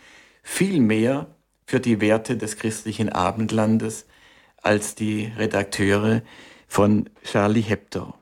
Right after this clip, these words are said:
Ja, diese ganzen Verfallserscheinungen, liebe Hörerinnen und Hörer, die wir gerade erleben, auch in Europa,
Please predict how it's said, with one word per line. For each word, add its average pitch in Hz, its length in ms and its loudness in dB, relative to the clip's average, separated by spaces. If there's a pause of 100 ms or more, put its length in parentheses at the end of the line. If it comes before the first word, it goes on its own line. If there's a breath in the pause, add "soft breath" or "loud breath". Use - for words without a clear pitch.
(1500)
Ja, 90 280 -6 (560 loud breath)
diese 113 440 2 (120)
ganzen 143 360 2
Verfallserscheinungen, 123 1160 2
liebe 117 300 0
Hörerinnen 117 360 4
und 110 160 0
Hörer, 120 420 0 (340 soft breath)
die 110 160 0
wir 110 340 2 (280 soft breath)
gerade 110 640 0 (360 soft breath)
erleben, 104 600 2
auch 110 240 0
in - 240 -2
Europa, 104 720 -2